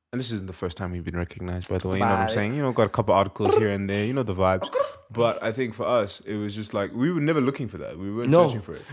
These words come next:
Speaker 2: We never, we never walked out saying like, "Yo, we're gonna get on these platforms, we're gonna get into radio, we're gonna do
Speaker 1: Uh.
Speaker 2: this, we're gonna do that." We just said we're gonna talk and put out an episode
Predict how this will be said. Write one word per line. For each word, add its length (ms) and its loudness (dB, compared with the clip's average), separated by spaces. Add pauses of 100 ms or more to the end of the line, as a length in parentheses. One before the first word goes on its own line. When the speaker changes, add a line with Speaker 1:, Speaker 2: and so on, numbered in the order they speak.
Speaker 2:
We 80 2
never, 240 2
we 80 0
never 180 2
walked 300 2
out 160 4
saying 220 -2
like, 160 -4
"Yo, 180 2
we're 100 0
gonna 140 -2
get 220 -2 (240)
on 80 -8
these 100 -4
platforms, 560 0
we're 60 -2
gonna 140 -2
get 80 -2
into 200 -6
radio, 320 4
we're 60 0
gonna 160 -6
do 100 -6
Speaker 1:
Uh. 20 -4
Speaker 2:
this, 240 -2
we're 60 -8
gonna 100 -4 (100)
do 0 -
that." 200 2
We 60 2
just 160 0
said 160 0
we're 60 -4
gonna 180 -6
talk 360 0
and 120 -10
put 100 -10
out 140 -6
an 60 -14
episode 400 -6